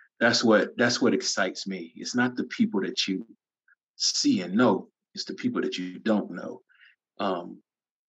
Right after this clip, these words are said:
sitting in high places, uh, that could also be having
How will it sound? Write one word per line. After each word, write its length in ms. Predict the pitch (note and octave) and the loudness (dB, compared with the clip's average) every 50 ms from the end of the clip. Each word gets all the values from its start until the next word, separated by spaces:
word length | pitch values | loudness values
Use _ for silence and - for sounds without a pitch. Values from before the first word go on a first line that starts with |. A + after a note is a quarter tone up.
| _ _ _ _ _ _ _ - | _ _ _ _ _ _ _ -8
sitting 380 | - - - - - - - G3+ | -6 -4 -2 2 2 2 2 0
in 60 | - | -2
high 220 | - G#2+ G2 F#2 | 0 0 0 0
places, 720 | - - - G2 F#2+ F#2+ - - F#2+ - - - - - _ _ _ _ _ _ _ - | 0 -2 -4 -2 -2 -2 -4 -6 -10 -12 -14 -14 -16 -16 _ _ _ _ _ _ _ -6
uh, 220 | G2+ G2+ G2 G2 G2 | -4 -4 -2 -2 -2
that 240 | G2+ G#2 - - - | -4 -4 -4 -4 -2
could 260 | - - A2 - - - | 2 4 4 4 4 4
also 300 | A2+ A2 G#2+ - A2 G2 | 2 2 2 0 -2 -2
be 100 | G2+ F#2+ | -2 0
having 380 | A2 G#2 G#2+ G2+ G2+ G2 G2 | 0 0 0 0 -2 -4 -8